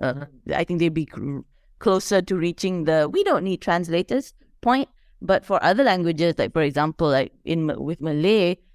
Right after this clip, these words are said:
like, I can imagine it's gonna take a bit more, a bit longer and a bit more. But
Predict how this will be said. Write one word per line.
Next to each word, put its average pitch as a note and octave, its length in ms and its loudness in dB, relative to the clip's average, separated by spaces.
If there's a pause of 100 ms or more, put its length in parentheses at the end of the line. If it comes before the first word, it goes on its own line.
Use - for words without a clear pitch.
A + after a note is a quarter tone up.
(140)
like, - 140 -2
I - 20 -8
can G#3 180 -2
imagine D3 360 0
it's B2 100 -4
gonna D#3 180 0
take E3 220 -2
a E3+ 60 0
bit E3 200 -2
more, D3 340 -2
a - 60 -4
bit F3 160 -4
longer E3+ 420 0 (140)
and E3 100 -4
a F3+ 40 -4
bit F3 160 -4
more. G3+ 340 0 (400)
But E3 720 2